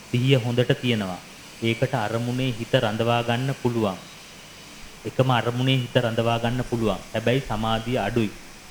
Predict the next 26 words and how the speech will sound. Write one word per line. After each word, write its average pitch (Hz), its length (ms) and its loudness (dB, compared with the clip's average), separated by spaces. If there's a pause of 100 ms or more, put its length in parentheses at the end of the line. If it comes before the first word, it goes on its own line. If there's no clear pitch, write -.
(160)
සමාධිය 117 640 0
ගෙදරට 113 440 2
එන 117 280 0
ආගන්තුකෙක් 117 840 0
වගේ 110 340 0 (380)
ඇවිල්ලා 120 420 2
ටිකක් - 380 2
වෙලා 123 220 6
ඉඳලා 117 480 2
ආපහු 120 300 4
යනවා. 107 380 2 (420)
නමුත් 127 260 4 (140)
සිහිය 131 260 4
එහෙම 123 340 4
නොවේ. 117 340 4 (480)
ගෙදරම 123 400 6
පදිංචි 120 520 2
වෙලා, 123 340 2 (480)
අ, 107 80 0 (1000)
ගෙදරම 120 320 2
පදිංචි 120 400 2
වෙලා. 101 200 4 (320)
ස්වාමින් 127 400 6
වහන්සේ, 117 340 0
මට 107 200 0 (100)
තව 113 120 2